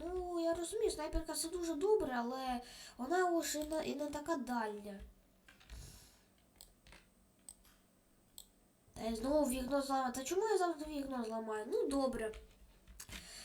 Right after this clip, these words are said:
Ну, а ви пишіть, друзі, в коментарях, як вам це відео, сподобалося чи ні.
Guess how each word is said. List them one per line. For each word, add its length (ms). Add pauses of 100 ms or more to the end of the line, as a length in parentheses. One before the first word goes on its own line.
(220)
Ну, 80
а 120
ви 200
пишіть, 300
друзі, 280
в 60
коментарях, 580
як 340
вам 220
це 160
відео, 440
сподобалося 720
чи 200
ні. 320